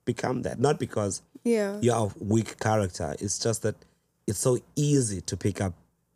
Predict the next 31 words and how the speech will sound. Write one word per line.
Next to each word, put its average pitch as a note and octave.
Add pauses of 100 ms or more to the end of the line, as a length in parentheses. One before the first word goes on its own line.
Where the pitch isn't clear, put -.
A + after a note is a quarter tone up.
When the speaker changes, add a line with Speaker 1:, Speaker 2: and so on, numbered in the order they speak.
(100)
Speaker 1:
habits -
from -
other F#2
Speaker 2:
I A3+
Speaker 1:
people. -
Speaker 2:
can D4
totally G3
relate -
to -
that. -
Speaker 1:
Yeah. F#3+
Speaker 2:
Like, G#3+
a G#3
hundred G#3+
percent. G3+
All G#3
the G#3
friendships G#3+
that G#3
I've G3+
been G3+
through, G3+
I G#3
mean, G3+
I G3
have G3+
some G3+
solid G3
friendships F#3+
that G3+
I F#3+